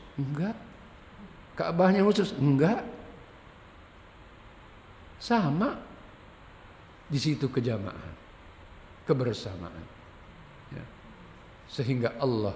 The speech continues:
firmankan, "Liyashhadu manafi'a lahum." Supaya mereka menyaksikan kebaikan-kebaikan dan manfaat yang ada di dalam pelaksanaan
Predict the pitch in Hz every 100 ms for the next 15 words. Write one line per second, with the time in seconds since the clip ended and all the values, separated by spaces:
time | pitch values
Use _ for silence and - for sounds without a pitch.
0 | - 113 107 117 110 113 - - 113 117
1 | 135 123 107 113 113 113 107 98 107 110
2 | 139 117 101 87 92 101 82 82 - 131
3 | - - - - - - - 120 107 117
4 | 123 123 113 117 113 120 117 113 113 107
5 | - - 101 117 101 90 - - - -
6 | - - 127 117 120 117 117 113 113 123
7 | 127 127 117 117 113 120 110 - 214 220
8 | 202 - 147 135 147 135 123 127 98 127
9 | 110 92 - 117 - 101